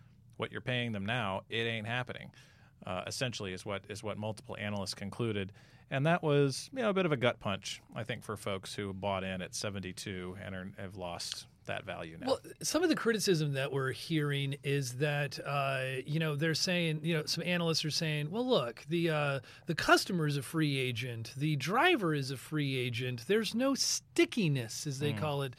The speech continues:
Speaker 2: "to the, to the business model." I, you know, I, while I respect what I don't understand, uh, and I don't know what I don't know, uh, I have to say there's a lot of stickiness. I think that this,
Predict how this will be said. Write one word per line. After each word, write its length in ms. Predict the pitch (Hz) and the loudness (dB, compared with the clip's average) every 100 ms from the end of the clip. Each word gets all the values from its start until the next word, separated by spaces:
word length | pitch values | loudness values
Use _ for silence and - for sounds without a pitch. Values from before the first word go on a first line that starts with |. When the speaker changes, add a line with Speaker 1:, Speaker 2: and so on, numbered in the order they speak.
| - - - | -18 -14 -2
Speaker 2:
"to 120 | 180 | 2
the, 180 | 160 147 | 2 2
to 140 | 156 | 0
the 120 | 156 139 | -2 2
business 440 | 196 165 156 - | 2 2 -2 -2
model." 480 | 147 139 139 135 127 - - - - - | -2 0 0 -2 -4 -12 -20 -20 -20 -10
I, 240 | - 339 330 - - | -2 -2 -2 -12 -12
you 200 | - 254 | -4 0
know, 280 | 269 247 - | 0 -2 -4
I, 160 | 190 196 | -6 -4
while 280 | 190 233 226 | -2 0 2
I 120 | 214 | 2
respect 640 | 185 175 - - 277 - | 2 0 -2 -2 -4 -4
what 180 | 180 190 | -2 0
I 120 | 175 | 0
don't 300 | 143 151 202 190 | 0 0 -2 -4
understand, 920 | 196 175 156 - 175 196 202 202 - - - - - | -4 -4 -4 -4 -4 -4 -8 -12 -14 -20 -20 -12 -4
uh, 360 | 180 165 156 - | 0 0 0 -2
and 140 | 165 | 0
I 100 | 165 160 | 0 0
don't 320 | 151 196 170 | 0 -2 -2
know 200 | 185 190 | -2 0
what 140 | 180 | 0
I 60 | 165 | 0
don't 300 | 151 180 180 | -2 -2 -2
know, 400 | 165 180 185 185 - - - - | -2 0 -2 -4 -8 -20 -18 -4
uh, 500 | 185 175 165 151 147 139 - - - - | 0 2 2 2 0 -4 -10 -20 -16 -6
I 100 | 302 | -4
have 220 | 311 330 - | -2 -4 -4
to 100 | 330 | -4
say 280 | - 320 311 | 0 0 0
there's 220 | 320 302 | -2 -2
a 60 | |
lot 280 | 311 302 320 | -2 -2 -2
of 60 | 311 | -2
stickiness. 920 | - 330 320 330 302 302 285 - - - - | -2 -4 -2 0 0 -2 -4 -8 -10 -14 -2
I 120 | 226 254 | 0 0
think 380 | - 311 254 | 0 0 0
that 240 | - 262 - | -2 -2 -2
this, 300 | 262 - | -4 -4